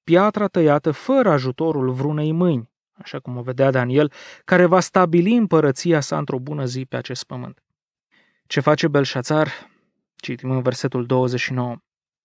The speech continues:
„Îndată Belșațar a dat poruncă și a îmbrăcat pe Daniel cu purpură.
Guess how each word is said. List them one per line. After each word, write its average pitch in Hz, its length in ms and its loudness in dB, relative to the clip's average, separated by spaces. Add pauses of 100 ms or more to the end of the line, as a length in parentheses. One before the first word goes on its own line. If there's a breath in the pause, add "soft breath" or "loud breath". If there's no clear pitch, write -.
(160)
„Îndată 180 560 2
Belșațar 160 600 2
a 123 80 -4
dat 135 220 -4
poruncă 160 440 0
și - 140 -4
a 160 40 2
îmbrăcat 156 560 0
pe 175 100 -4
Daniel 160 320 -2
cu 147 160 -10
purpură. 139 500 -6